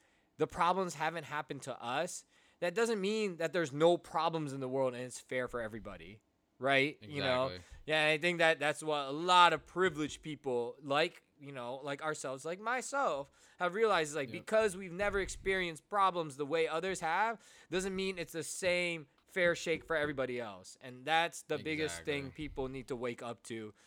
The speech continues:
Speaker 1: is that, okay, maybe the system is actually working against a certain group of people. It was working against black people, you know, it's
Speaker 2: Mm-hmm.
Speaker 1: working, you know, against, you know, uh, low income, like, uh, you know,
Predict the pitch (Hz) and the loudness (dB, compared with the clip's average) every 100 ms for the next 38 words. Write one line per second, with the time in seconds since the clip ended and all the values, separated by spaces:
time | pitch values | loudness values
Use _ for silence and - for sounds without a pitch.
0 | _ - 120 131 120 - 165 170 135 123 | _ -10 -2 -2 -2 -2 -2 0 -4 -2
1 | 170 202 175 147 - 143 139 135 160 156 | -2 -2 -2 -4 -6 -6 -8 -8 -6 -6
2 | 147 143 - 147 127 123 135 143 127 123 | -4 -6 -6 -6 -6 -4 -6 -6 -10 -12
3 | _ _ 123 113 131 135 123 - 127 120 | _ _ -14 -8 -2 -2 -2 -10 -10 -6
4 | 151 127 123 120 113 120 98 120 120 113 | -4 -4 -6 -10 -10 -10 -8 -8 -6 -8
5 | 107 151 226 185 170 147 160 143 117 131 | -2 4 4 4 -2 2 0 0 -2 -4
6 | 117 - 120 - 113 107 - - - _ | -4 -8 -10 -8 -8 -8 -12 -20 -20 _
7 | 135 135 117 110 131 202 190 170 165 165 | -2 -2 -2 -2 4 6 4 -2 -4 -4
8 | 156 156 156 170 170 160 160 156 156 156 | 0 0 2 2 0 -6 0 2 2 2
9 | 151 156 143 - - 143 202 226 247 240 | 2 2 0 -12 -6 4 6 6 2 6
10 | 262 254 247 226 220 208 214 226 220 | 4 6 2 2 0 0 0 0 -2